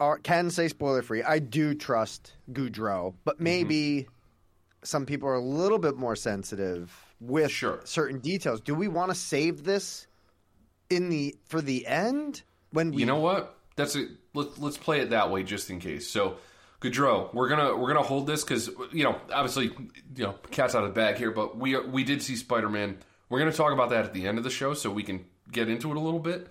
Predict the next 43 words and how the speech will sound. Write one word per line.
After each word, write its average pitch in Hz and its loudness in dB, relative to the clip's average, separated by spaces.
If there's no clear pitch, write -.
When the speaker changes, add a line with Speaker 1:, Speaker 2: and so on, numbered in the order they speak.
Speaker 2:
Um, 98 2
so, 123 -2
Pete, 117 -2
that's 104 -6
a - -6
great 104 -2
call. 78 -2
Let's, 92 -6
we'll, 120 -4
we'll 123 -4
save 95 -4
that 80 -4
one. - -12
So. 82 -12
Speaker 1:
Yeah, 123 -2
and 113 -8
if 120 -6
anyone 151 0
else 143 -2
calls 120 -2
in 120 -2
and 104 -6
starts, - -6
uh, 92 -2
Spider 110 -4
rambling, 90 -6
let's, - -12
let's - -10
cut 123 -2
it 123 -2
and 110 -8
then 101 -8
save 117 -6
it 107 -4
at 98 -4
the 95 -8
end, 90 -8
just 240 -2
in 220 -4
case. 143 -2
You 143 -4
never 208 0
know. 220 4